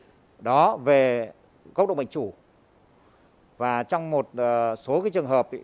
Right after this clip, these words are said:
thì chúng ta gặp ở những cái người lớn tuổi có Ankapa hoặc R-Kappa. Về khuyến cáo thì nhìn chung là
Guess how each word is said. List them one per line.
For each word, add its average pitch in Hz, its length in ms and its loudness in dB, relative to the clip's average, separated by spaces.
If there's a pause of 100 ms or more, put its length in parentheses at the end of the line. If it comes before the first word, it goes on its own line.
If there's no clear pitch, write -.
(120)
thì 120 500 -6
chúng 143 140 -10
ta 165 80 0
gặp 143 180 0
ở 110 100 -4
những 127 160 -12
cái 170 140 -8
người 139 220 0
lớn 147 200 0
tuổi 147 240 4 (220)
có 127 140 -4
Ankapa 160 520 0
hoặc 139 180 -2
R-Kappa. 139 640 -2 (960)
Về 127 460 0
khuyến 165 260 -6
cáo 165 320 2
thì 120 300 -8 (240)
nhìn 147 180 -6
chung 180 260 0
là 113 280 -4